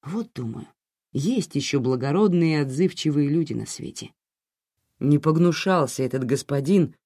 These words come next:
знакомством со мной, поговорил с нищим, с бывшим офицером.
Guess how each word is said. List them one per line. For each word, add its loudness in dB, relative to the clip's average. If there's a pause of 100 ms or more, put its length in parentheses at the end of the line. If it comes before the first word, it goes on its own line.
знакомством 0
со -4
мной, 0 (320)
поговорил 2
с -12
нищим, -2 (460)
с -2
бывшим 0
офицером. -8